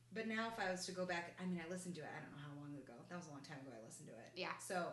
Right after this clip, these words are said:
Speaker 1: if I was to go back and think
Speaker 2: I
Speaker 1: about
Speaker 2: don't know.
Speaker 1: it.
Speaker 2: There were just so many things that, like, she would say and then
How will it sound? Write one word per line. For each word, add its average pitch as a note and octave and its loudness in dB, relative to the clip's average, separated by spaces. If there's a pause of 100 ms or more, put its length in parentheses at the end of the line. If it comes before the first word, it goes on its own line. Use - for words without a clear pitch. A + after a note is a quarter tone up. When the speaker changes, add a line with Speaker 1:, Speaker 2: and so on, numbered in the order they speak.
Speaker 1:
if F3+ -2
I F#3 4
was F3 0
to F3+ -8
go E3+ -2
back - -6
and - -8
think - 2
Speaker 2:
I - 6
Speaker 1:
about C#4 8
Speaker 2:
don't C#4+ 10
know. C#4 12
Speaker 1:
it. F#3+ 4
Speaker 2:
There A#3+ 10
were B3+ 10
just C#4 4
so C4 12
many D4 8
things A#3+ 6
that, G3+ 8
like, F#3 8 (340)
she C#4 8
would C4 4
say A3+ 12
and G3 4
then F#3 6